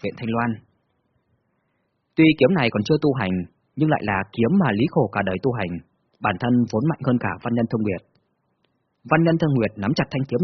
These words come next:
này, khi còn bay ngược trong không trung đã phóng về phía của Chu Thủ Phụ. So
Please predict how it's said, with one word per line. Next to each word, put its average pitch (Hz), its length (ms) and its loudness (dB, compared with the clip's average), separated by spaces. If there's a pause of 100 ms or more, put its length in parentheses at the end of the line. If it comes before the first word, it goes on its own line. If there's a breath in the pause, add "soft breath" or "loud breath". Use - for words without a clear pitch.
(100)
này, 95 100 -2 (840)
khi 165 140 2
còn 110 180 0 (100)
bay 143 140 0
ngược 120 200 0
trong 135 140 -2
không 135 200 0
trung 139 200 -2 (180)
đã 123 160 -6 (160)
phóng 113 180 -2 (120)
về 107 120 2 (260)
phía 110 200 -2
của 98 260 -2
Chu 135 180 2
Thủ 104 80 -4 (100)
Phụ. 85 220 -6 (2250)
So - 160 -2